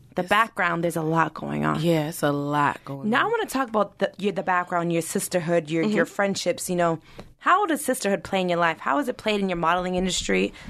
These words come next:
Speaker 1: How is it, what, how does it play right now in your life as a, as a woman climbing, you know, to the top right now?
Speaker 2: Hmm. I'm gonna say there's nothing like having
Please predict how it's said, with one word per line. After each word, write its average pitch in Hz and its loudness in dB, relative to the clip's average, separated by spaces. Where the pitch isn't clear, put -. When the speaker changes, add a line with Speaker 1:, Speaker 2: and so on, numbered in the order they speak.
Speaker 1:
How 262 0
is 240 -2
it, - -6
what, 214 0
how - -2
does 294 0
it - -6
play 220 0
right 180 0
now 180 0
in 180 -2
your 175 -2
life 165 0
as 175 -2
a, 170 0
as 175 0
a 170 0
woman 170 0
climbing, 175 0
you 190 -2
know, 170 0
to - 0
the 165 2
top - -6
right - 0
now? - -2
Speaker 2:
Hmm. 165 0
I'm 311 0
gonna 285 0
say 190 0
there's 233 -2
nothing 226 0
like 170 2
having 170 0